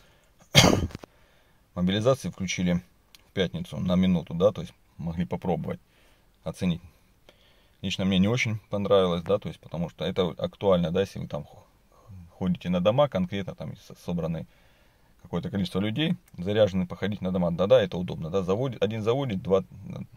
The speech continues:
к нему прибегает стабильно, да, остальные там по возможности, тогда вы ходите быстро. <coughs> Если же вы просто заводите, у вас нет, ну, ка-, каких-то двух компаньонов, да, которые будут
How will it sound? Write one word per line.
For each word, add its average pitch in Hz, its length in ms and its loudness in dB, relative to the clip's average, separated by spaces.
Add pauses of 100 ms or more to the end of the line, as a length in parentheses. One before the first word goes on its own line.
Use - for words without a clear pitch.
(260)
к - 40 -10
нему 87 200 0
прибегает 85 500 0 (540)
стабильно, 80 360 -4
да, 98 120 0
остальные 98 360 -2
там - 300 -6
по 78 80 -8
возможности, 82 680 -4
тогда 110 200 2
вы 95 100 -2
ходите 90 320 -4
быстро. - 380 -8 (400)
<coughs> - 760 2
Если 104 200 -8
же 104 100 -4
вы 107 80 -2
просто 101 440 0 (400)
заводите, 101 540 -2
у 90 40 0
вас 90 160 -2
нет, 104 240 -6
ну, 85 240 -6 (1600)
ка-, - 120 -8
каких-то 90 400 -6
двух 90 220 -2
компаньонов, 113 580 0
да, 101 120 2
которые 87 260 -4
будут 90 280 -4